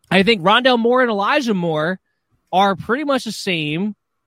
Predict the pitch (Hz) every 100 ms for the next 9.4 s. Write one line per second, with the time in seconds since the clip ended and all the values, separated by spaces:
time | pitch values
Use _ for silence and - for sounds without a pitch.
0 | - 180 240 254 240 220 196 - 226 233
1 | 196 226 - 190 175 160 190 226 _ _
2 | _ - 185 208 - _ - 143 160 151
3 | 151 156 - 220 220 - 135 117 - _
4 | _ - 165 175 175 170 196 208 165 156
5 | 139 131 127 _ _ 165 170 156 147 165
6 | 156 156 - _ 190 240 - 160 147 151
7 | 156 165 170 147 131 143 151 143 151 143
8 | 147 131 127 143 156 147 143 - 135 120
9 | 117 190 151 113